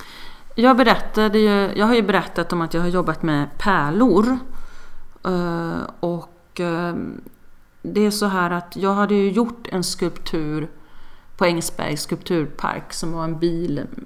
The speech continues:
med hushållsartiklar på, eh,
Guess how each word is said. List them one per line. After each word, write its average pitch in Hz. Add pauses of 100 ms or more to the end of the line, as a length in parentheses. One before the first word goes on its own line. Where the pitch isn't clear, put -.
(180)
med 165
hushållsartiklar -
på, 151 (600)
eh, 156